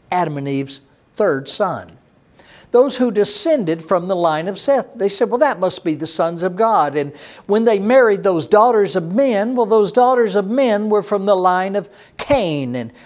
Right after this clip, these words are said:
Cain was evil. He was cursed, and he was evil because he killed his brother Abel, or Abel.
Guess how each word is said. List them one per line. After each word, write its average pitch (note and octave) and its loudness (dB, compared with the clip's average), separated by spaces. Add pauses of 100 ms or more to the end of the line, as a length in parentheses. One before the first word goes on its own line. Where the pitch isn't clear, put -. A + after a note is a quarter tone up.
(220)
Cain G3 -2
was D#3+ -4
evil. C#3+ 0
He G#3 -2
was D3+ -4
cursed, F#3+ -2
and A#2+ -2 (240)
he A3+ 0
was F3 -2
evil G3+ 2
because F#3 0
he F3+ 0
killed G#3 -2
his E3+ 0
brother D3 0
Abel, D#3+ 0
or C#3 -6
Abel. F#3+ -2